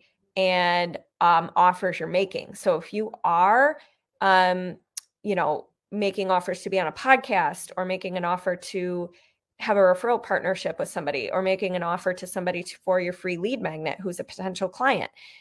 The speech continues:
it's really important initially to keep track of that. And it's,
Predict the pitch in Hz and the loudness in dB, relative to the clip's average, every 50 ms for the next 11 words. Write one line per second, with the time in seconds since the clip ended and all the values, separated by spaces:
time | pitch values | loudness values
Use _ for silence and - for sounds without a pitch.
0 | _ _ - 214 220 220 - 247 269 294 349 349 294 233 - 247 247 214 220 208 | _ _ -4 -4 -4 -4 -2 0 2 2 2 0 -2 -2 -2 -2 -2 0 0 0
1 | 208 214 220 - 226 208 196 185 190 214 - - - - 208 208 - - 160 170 | 0 -2 -2 -2 -2 -2 -2 -2 -4 -8 -14 -12 -10 -10 -10 -8 -4 0 2 2
2 | 175 - 175 160 160 - - - - 196 202 196 185 - - - | 2 2 0 0 0 0 0 0 -2 0 0 0 -2 -2 -8 -20